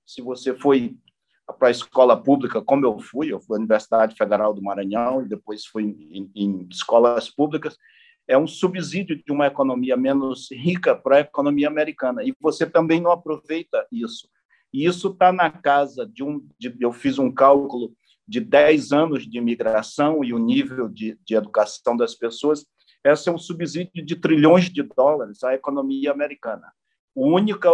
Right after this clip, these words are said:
economia que vivia desse jeito é a economia da África do Sul durante a apartheid,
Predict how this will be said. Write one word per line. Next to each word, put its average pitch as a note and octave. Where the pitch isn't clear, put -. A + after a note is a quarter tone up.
economia C#3
que A#2
vivia A#2+
desse C3+
jeito E3
é B2+
a B2
economia C3+
da C3+
África C#3+
do C#3
Sul D3
durante D3
a C3
apartheid, C3